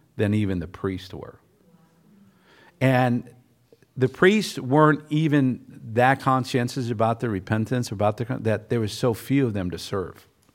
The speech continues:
That then, you know, the Levites, which today would have been probably like the ushers, the,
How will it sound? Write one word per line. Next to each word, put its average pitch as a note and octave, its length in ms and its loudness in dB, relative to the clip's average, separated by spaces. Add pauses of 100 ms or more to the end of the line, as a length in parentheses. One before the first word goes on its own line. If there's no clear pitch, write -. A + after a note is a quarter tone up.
(1160)
That A2+ 200 2
then, A#2+ 480 4
you A#2 140 0
know, F#2+ 200 0
the F#2+ 120 -4
Levites, G#2+ 460 2
which - 180 -6 (160)
today D3 300 4
would C#3+ 120 6
have B2 100 6
been A2 100 2
probably A#2+ 280 8
like G2 200 2
the F#2+ 160 -2
ushers, G#2 580 0 (300)
the, - 100 -12